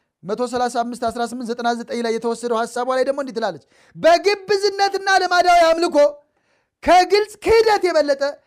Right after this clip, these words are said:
እግዚአብሔርን እጅግ ያሳዝነዋል።" እግዚአብሔር ከዚህ ይጠብቀን። አያችሁት? ግብዝነትና ልማዳዊ አምልኮ፣ ይሄ የስሙላ የስም አምልኮ ከልብ ያልሆነ ወይም እነዛን ሶስት ነገሮች ያላሟላ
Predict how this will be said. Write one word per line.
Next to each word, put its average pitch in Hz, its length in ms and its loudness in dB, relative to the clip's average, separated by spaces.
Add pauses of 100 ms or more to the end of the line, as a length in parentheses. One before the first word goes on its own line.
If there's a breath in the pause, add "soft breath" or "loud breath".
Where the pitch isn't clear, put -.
(140)
እግዚአብሔርን 226 520 -4
እጅግ 180 240 -14
ያሳዝነዋል።" 151 580 -10
እግዚአብሔር 180 360 -10
ከዚህ 185 200 -10
ይጠብቀን። 143 440 -16
አያችሁት? 311 460 -4 (340 soft breath)
ግብዝነትና 392 880 2
ልማዳዊ 285 380 -2
አምልኮ፣ 208 280 -6 (600)
ይሄ 311 200 4
የስሙላ 339 480 -2
የስም 330 340 -4
አምልኮ 269 300 -8 (500)
ከልብ 381 360 0
ያልሆነ 320 340 0 (260 soft breath)
ወይም 349 220 2
እነዛን 359 420 -2
ሶስት 359 260 -8
ነገሮች 339 360 -6
ያላሟላ 277 480 -2